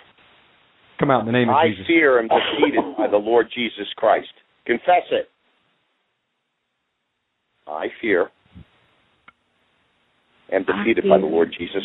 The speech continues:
Speaker 2: Christ.
Speaker 3: Defeated by the Lord Jesus Christ.
Speaker 2: And I have to leave Brenda.
Speaker 3: And I have to leave Brenda.
Speaker 2: And never
Speaker 3: I have to.
Speaker 2: return. And
Speaker 3: And never
Speaker 2: never
Speaker 3: return.
Speaker 2: return.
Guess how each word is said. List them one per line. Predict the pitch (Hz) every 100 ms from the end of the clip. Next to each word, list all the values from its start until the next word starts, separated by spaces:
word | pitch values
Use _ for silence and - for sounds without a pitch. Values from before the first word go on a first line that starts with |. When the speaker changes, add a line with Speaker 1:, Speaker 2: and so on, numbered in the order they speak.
| -
Speaker 2:
Christ. | 82 67 101 - - - _ _
Speaker 3:
Defeated | 208 - - 208 196 196 196 -
by | 196
the | 202
Lord | 208 208 202 -
Jesus | 202 202 208 - -
Christ. | - 196 202 208 - - - - -
Speaker 2:
And | 95
I | 92 104
have | 101 101
to | 98
leave | 98 110 127 -
Brenda. | 107 104 90 98 131 _ _ - _ _ _ _ _ _ _ _ _ _ _ _ 202
Speaker 3:
And | 196
I | 196 196 190
have | -
to | 196
leave | 196 185 -
Brenda. | 180 180 180 180 180 180 _ _ _ _ _ _ _ _ _ -
Speaker 2:
And | 95 92 87 87
never | 92 95 98 92
Speaker 3:
I |
have |
to. | 92
Speaker 2:
return. | 95 190 98 87 71 60 - _ _ _ _ _ _ _ _ _ _ _ _ _ -
And | 190
Speaker 3:
And | 196
never | 196 208 196 185
Speaker 2:
never | 190
Speaker 3:
return. | - 185
Speaker 2:
return. | 185 190